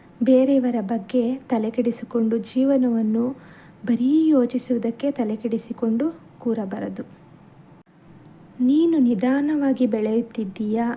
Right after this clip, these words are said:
ಅಂತ ನೋಡಿ ನಗುವವರಿಗೆ ನೀನು ಅಂಜಲೇ ಬೇಡ. ನಗುವವರು ನಗಲಿ ಬಿಡು.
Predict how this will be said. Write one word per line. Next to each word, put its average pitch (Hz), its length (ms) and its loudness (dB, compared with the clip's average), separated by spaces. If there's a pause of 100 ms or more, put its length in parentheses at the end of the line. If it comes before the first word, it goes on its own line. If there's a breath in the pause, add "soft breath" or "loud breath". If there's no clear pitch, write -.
ಅಂತ 220 300 0
ನೋಡಿ 226 460 0 (200)
ನಗುವವರಿಗೆ 226 840 2
ನೀನು 302 460 2
ಅಂಜಲೇ 233 560 2
ಬೇಡ. 214 280 -4 (1300 loud breath)
ನಗುವವರು 240 760 2
ನಗಲಿ 247 440 2
ಬಿಡು. 220 260 -2